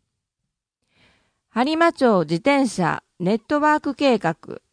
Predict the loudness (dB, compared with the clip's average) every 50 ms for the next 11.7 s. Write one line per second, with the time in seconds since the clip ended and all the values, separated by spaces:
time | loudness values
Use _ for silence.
0 | _ _ _ _ _ _ _ _ _ _ _ _ _ _ _ _ _ _ _ _
1 | _ _ _ _ _ _ _ _ _ _ _ _ _ _ _ _ _ _ _ -4
2 | -2 0 0 -2 -2 -4 -2 -2 -2 -2 -2 -2 0 0 0 0 -2 _ _ -8
3 | -2 0 0 0 0 0 -2 -4 -2 -4 -4 -2 -2 -4 -4 -4 -4 -4 -2 0
4 | 0 0 0 0 0 0 0 0 0 0 0 2 2 4 2 2 0 -2 -2 -4
5 | -4 -2 -2 -4 -6 -8 -8 -6 -4 -2 -2 -4 -2 -2 0 0 2 0 0 -4
6 | -4 -4 -4 -4 -2 -2 -4 -4 -4 -4 -6 -4 -4 -6 -8 -8 -12 _ _ _
7 | _ _ _ _ _ -6 -2 -2 0 0 -2 -2 -2 -4 -4 -6 -10 -10 -6 -4
8 | -2 -2 -2 -2 -2 0 0 0 0 -2 -4 -4 -2 -2 -2 -2 -4 _ _ _
9 | _ -4 -2 0 0 -2 -2 0 0 0 0 0 -2 -2 -4 -2 -2 0 0 2
10 | 2 0 -2 -2 -4 -4 -6 -10 -8 -4 0 0 0 0 0 -2 -6 -4 -2 -2
11 | 0 0 -2 -4 -6 -6 -4 -4 -4 -4 -6 -6 -8 -10